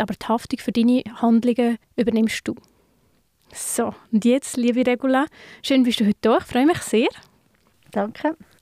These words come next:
Speaker 1: Es ist nicht ganz so einfach gewesen, eine Frau zu finden, die erstens schon länger an der Börse aktiv ist und zweitens auch über das redet. Und ich glaube, da haben wir gerade zwei Stolpersteine, <laughs> die wir dann nachher noch ein bisschen beleuchten können. Ähm, wir kommen noch dazu,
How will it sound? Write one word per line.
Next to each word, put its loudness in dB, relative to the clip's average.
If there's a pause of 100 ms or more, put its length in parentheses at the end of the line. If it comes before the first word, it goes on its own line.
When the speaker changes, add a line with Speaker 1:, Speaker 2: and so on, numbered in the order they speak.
(580)
Speaker 1:
Es -2
ist 0
nicht 2
ganz 0
so -6
einfach -4
gewesen, 0
eine 4
Frau -2
zu -10
finden, 2
die 0
erstens 0
schon 0
länger 2
an -2
der -6
Börse -4
aktiv 0
ist 0 (360)
und 0
zweitens 0
auch 2
über 0
das -2
redet. -4 (540)
Und 2
ich -2
glaube, -2
da -2
haben 2
wir 0
gerade 0
zwei 0
Stolpersteine, -2 (100)
<laughs> -8
die 2
wir 4
dann 0
nachher 0
noch 2
ein 2
bisschen 0
beleuchten 0 (580)
können. 2
Ähm, 0
wir -2
kommen 2
noch 2
dazu, 0